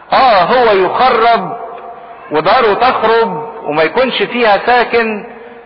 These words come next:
ده عقابه الشخصي، لكن وظيفته ما تضيعش، وظيفته ما تضيعش، لازم حد تاني ياخدها، لأن عدم أمانة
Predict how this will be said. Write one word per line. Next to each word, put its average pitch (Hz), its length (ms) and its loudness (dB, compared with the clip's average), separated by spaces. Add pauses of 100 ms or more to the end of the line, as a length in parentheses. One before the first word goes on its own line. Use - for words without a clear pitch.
(140)
ده 127 100 2
عقابه 202 400 2
الشخصي، 139 680 -2 (520)
لكن 208 360 0
وظيفته 269 840 2 (160)
ما 196 220 0
تضيعش، 196 800 2 (1500)
وظيفته 220 680 0 (800)
ما 160 160 2
تضيعش، 190 600 2
لازم 196 300 0
حد 208 340 0
تاني 226 520 0 (840)
ياخدها، 156 640 0 (560)
لأن 208 320 2
عدم 226 480 2
أمانة 247 640 2